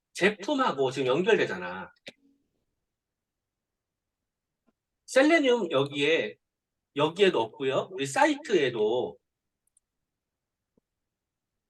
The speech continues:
셀레늄이라고 검색을 하면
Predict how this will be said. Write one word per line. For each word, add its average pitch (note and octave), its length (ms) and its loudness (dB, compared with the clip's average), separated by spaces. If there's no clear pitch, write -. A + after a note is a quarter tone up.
셀레늄이라고 A#3 540 0
검색을 E3 380 -2
하면 E3+ 260 -2